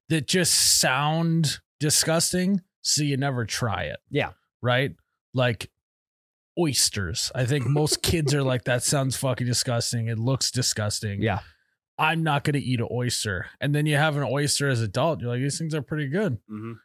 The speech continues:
Speaker 1: You're like, "I should have done that as a kid." There's a lot of foods like that that I maybe passed up on that
Speaker 2: Yeah.
Speaker 1: I wish I would have, and then maybe I'd have a refined palate.
Speaker 2: Wait, and ima-, like, think of the lack of omega threes that you were getting over those years.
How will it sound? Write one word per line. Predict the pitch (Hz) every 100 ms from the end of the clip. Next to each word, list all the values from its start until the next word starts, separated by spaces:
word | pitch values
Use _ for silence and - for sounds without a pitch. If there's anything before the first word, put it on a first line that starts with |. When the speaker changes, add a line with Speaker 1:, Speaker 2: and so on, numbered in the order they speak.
| -
Speaker 1:
You're | 127
like, | 120 113
"I |
should | 113 - 135
have | 127 113
done | 120 139 151
that | 131 120
as | 110 107
a |
kid." | - 156 131
There's | 107 104
a |
lot | 120 127 135
of | 127
foods | - 196 175
like | 120 110 -
that | 113 110
that | 120
I | 113
maybe | 117 123 110 110
passed | - 131 120 -
up | 147 196
on | 120 107 110
that | 113
Speaker 2:
Yeah. | 131
Speaker 1:
I |
wish | 113 139 117
I |
would | 110 139 160
have, | 120
and | 117
then | 117 117
maybe | 120 117 113
I'd | 107
have | 110 120 110
a | 104 _ _ -
refined | 147 139 - 131 127 120 -
palate. | 110 143 165 - - 170
Speaker 2:
Wait, | 170 151
and | 139
ima-, | 135 143 143
like, | 147 123 113 - -
think | 160 170
of | 127
the |
lack | 104 110 117 -
of | 127
omega | 110 107 113 107
threes | - - 107 143 113
that | -
you | 92
were | 98
getting | 92 82 90
over | 85 92
those | 85 85 107
years. | 80 82 95 -